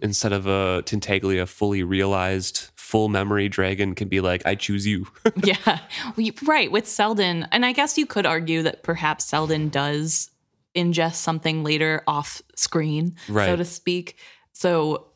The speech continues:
Speaker 2: he could have, because he was chosen by a dragon. So maybe
Speaker 1: Yeah.
Speaker 2: she does give him something. And maybe she gives something to Rain again off screen.
Speaker 1: Yeah.
Speaker 2: Like, there's no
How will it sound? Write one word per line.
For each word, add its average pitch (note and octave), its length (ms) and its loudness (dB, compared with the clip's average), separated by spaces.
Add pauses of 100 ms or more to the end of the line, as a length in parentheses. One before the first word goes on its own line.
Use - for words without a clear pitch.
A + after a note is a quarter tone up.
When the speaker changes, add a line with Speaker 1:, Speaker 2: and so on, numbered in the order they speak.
Speaker 2:
he A3 240 -2
could F#3+ 300 0
have, E3+ 180 0
because G3 280 -2
he B3+ 160 2
was A3+ 420 2
chosen F3 400 2
by D3+ 160 2
a C#3+ 80 -2
dragon. A2 400 -4
So - 140 -2
maybe G3 220 4
Speaker 1:
Yeah. A#3+ 60 2
Speaker 2:
she A3 200 -2
does D#3 340 0
give D3+ 140 0
him C#3+ 160 -2
something. C#3+ 360 -4
And A#3 140 4
maybe D4 360 0 (180)
she C4 200 0
gives A3 240 2
something A3 320 0
to G#3 100 4
Rain E3+ 440 0 (200)
again D#3+ 340 2
off C#3+ 260 2
screen. - 400 -6 (200)
Speaker 1:
Yeah. G2+ 80 0
Speaker 2:
Like, G3 140 0
there's G3+ 220 2
no G3+ 340 0